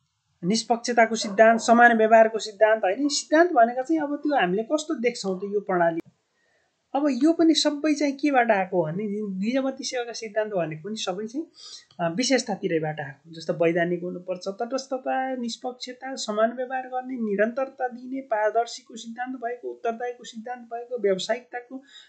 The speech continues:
सिद्धान्त भएको, यस्ता कुराहरू चाहिँ, अ, हाम्रो के त निजामती सेवाका सिद्धान्तमा हामीले लेख्न सक्ने भयौँ,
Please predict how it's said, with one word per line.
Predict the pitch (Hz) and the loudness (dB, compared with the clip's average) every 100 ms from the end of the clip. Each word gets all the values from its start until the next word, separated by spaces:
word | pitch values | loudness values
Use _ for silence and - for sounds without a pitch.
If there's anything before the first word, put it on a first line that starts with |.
| _ | _
सिद्धान्त | - 220 240 247 | -8 -2 -2 0
भएको, | 220 220 233 | -2 -2 0
यस्ता | 269 269 269 | -2 0 0
कुराहरू | 254 208 175 | 2 2 2
चाहिँ, | 233 294 - - - _ - | -2 -8 -10 -20 -20 _ -6
अ, | 170 165 170 | -2 0 0
हाम्रो | 160 175 196 | 0 -2 0
के | 226 | 0
त | 226 | -2
निजामती | 339 - - 202 220 202 190 | -2 -8 -6 0 2 2 -2
सेवाका | - 165 160 | -4 -4 -4
सिद्धान्तमा | 175 185 170 170 160 156 | -8 -4 0 0 -2 -6
हामीले | 160 147 156 160 | -6 -8 -10 -12
लेख्न | 175 - | -14 -14
सक्ने | - 156 160 143 | -18 -16 -16 -16
भयौँ, | 143 | -16